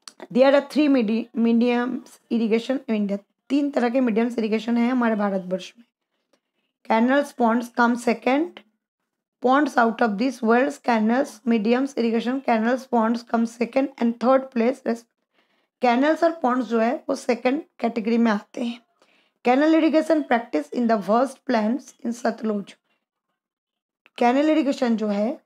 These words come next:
उसकी जो सेच पद्धति है, सिंचाई पद्धति बहुत बड़े पैना में सतलुज, गंगा, यमुना नदी के ऊपर हम लोग देखने को मिलते हैं।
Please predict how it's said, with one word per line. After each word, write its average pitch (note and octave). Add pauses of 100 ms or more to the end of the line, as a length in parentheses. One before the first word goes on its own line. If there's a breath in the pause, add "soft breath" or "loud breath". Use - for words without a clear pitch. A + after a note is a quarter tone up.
(100)
उसकी -
जो C4+
सेच B3
पद्धति G#3+
है, G#3+
सिंचाई B3+
पद्धति A3 (640 soft breath)
बहुत A#3
बड़े A3 (100)
पैना A#3
में G#3
सतलुज, C4
गंगा, G#3+ (100)
यमुना A#3
नदी A3+
के A#3
ऊपर A#3
हम A#3
लोग B3+ (440 soft breath)
देखने A3
को B3+
मिलते A#3
हैं। A3+